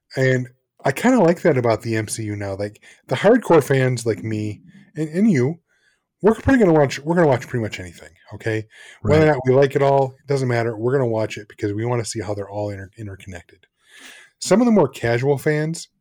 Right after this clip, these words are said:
Speaker 1: they might not watch it, but they might watch Hawkeye instead. Or they might watch something, they might watch Loki instead.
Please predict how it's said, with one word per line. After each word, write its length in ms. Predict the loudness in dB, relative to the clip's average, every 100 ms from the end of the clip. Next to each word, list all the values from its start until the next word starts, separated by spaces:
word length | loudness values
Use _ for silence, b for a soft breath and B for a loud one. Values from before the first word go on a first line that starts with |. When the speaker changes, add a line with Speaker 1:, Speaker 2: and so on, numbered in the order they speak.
| _
Speaker 1:
they 220 | -4 0 2
might 160 | 2
not 120 | 2 2
watch 260 | 2 0
it, 120 | -2
but 140 | -2 0
they 120 | 2
might 240 | 2 2
watch 300 | 2 0 0
Hawkeye 360 | 0 -2 0 -4
instead. 520 | -4 -4 -2 -4 -4 _ _ _ _ -8
Or 80 | -4
they 100 | -2
might 220 | -2 -2
watch 180 | -4 -4
something, 300 | -4 -4 -6 -6
they 80 |
might 180 | -4 -4
watch 240 | -4 -6 -2
Loki 340 | -2 -4 -10
instead. 460 | -12 -14 -16 -16